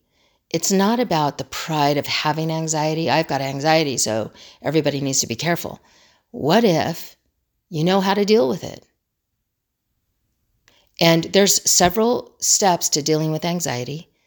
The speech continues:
several steps to dealing with depression, crisis and hostage, several steps. This is not a one-off. It's not the only thing that works. It's not the,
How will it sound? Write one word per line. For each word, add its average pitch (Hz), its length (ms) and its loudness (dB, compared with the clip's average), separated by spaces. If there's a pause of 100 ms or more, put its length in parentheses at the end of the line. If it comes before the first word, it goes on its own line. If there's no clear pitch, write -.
several 160 340 -2
steps - 320 0
to - 40 -8
dealing 131 240 -4
with 147 120 -8
depression, - 480 -6 (440)
crisis 151 480 2
and 190 80 -2
hostage, 143 500 -6
several 131 360 -2
steps. - 460 -2 (280)
This - 160 2
is 135 140 -2
not 143 400 -2
a 165 60 0
one-off. 143 640 -4 (300)
It's - 220 -4
not 151 200 0
the - 240 -4
only 165 300 4
thing 151 220 -4
that 131 260 -8
works. 139 440 -4
It's - 180 0
not 139 240 -2
the, - 140 -8